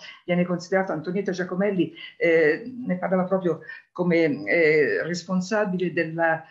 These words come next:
passività, in qualche modo, delle, delle donne nella loro coscienza religiosa, nella loro coscienza cristiana, insomma. Ecco,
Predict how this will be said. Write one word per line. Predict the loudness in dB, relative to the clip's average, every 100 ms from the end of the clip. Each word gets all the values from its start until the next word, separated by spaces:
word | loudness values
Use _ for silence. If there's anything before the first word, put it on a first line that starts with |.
| _
passività, | -8 -8 -4 0 0 0 -6 -10 _
in | -4
qualche | -2 -4 -4
modo, | -6 -6 -6
delle, | -4 0 0 -2 -6 -6 -8 -16
delle | -4 -2 2
donne | 0 0 -4 -8 -10 -20 -14
nella | -4 0 2 2
loro | 2 0
coscienza | -4 -6 -6 -4
religiosa, | -4 -4 -4 0 0 0
nella | -8 -8
loro | -6 -8 -10
coscienza | -16 -12 -12 -12 -18
cristiana, | -20 -8 -2 -2 -2 -12
insomma. | -18 -16 -14 -8 -6
Ecco, | -6 -10